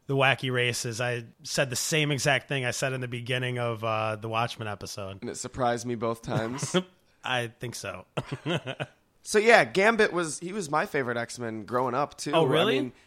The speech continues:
Speaker 2: I feel like he's my favorite X-Men by default now because he was my favorite as a child.
Speaker 1: And people
Speaker 2: Um,
Speaker 1: that don't read the comics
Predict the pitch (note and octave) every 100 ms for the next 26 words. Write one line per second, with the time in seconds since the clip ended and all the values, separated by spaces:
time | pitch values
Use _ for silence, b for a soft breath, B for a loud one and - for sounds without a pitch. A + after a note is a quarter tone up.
0 | b D#3 F3 G#3 G#3+ G3+ F#3 E3 D#3+ D#3
1 | D#3 D3 C#3+ C#3+ D3 C3 C3 - B2 G#2+
2 | A#2+ C3 - C#3 - B2 A#2+ C3 B2+ A#2+
3 | - G#2+ G#2+ A2+ G#2+ G#2+ G#2+ G#2+ G#2 G#2+
4 | G#2 G#2 - G2+ F#2+ C3+ F3 b b F3
5 | F3 D#3 A#3 A#3 C4+ A#3 F3+ D3 - C#3+
6 | G#2+ G2+ E3+ E3+ D#3+ E3 D3 D#3+ D#3 D3+
7 | D3 - -